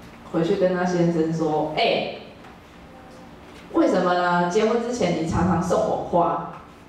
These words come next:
结婚之后我就都没有收到了。”那个先生跟他说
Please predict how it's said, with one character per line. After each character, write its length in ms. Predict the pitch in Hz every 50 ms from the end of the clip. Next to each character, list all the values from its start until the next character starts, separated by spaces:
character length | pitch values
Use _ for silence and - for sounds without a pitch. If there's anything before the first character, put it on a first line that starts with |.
| - - - - -
结 160 | - 247 240 233
婚 180 | 262 262 262
之 160 | - - 277
后 180 | 277 262 262 214
我 140 | - - -
就 220 | 214 220 220 220
都 180 | 247 240 233 -
没 80 | 226
有 100 | 196 170
收 280 | 160 165 180 175 175 175
到 80 | 170 -
了。” 320 | - - - - - - - - - - - - - - - - - - - - - -
那 160 | - 240 254 233
个 100 | 208 -
先 280 | 220 214 202 202 202
生 160 | 208 202 196
跟 120 | 196 190 190
他 160 | 190 185 190
说 540 | 185 185 180 175 180 175 175 185 - -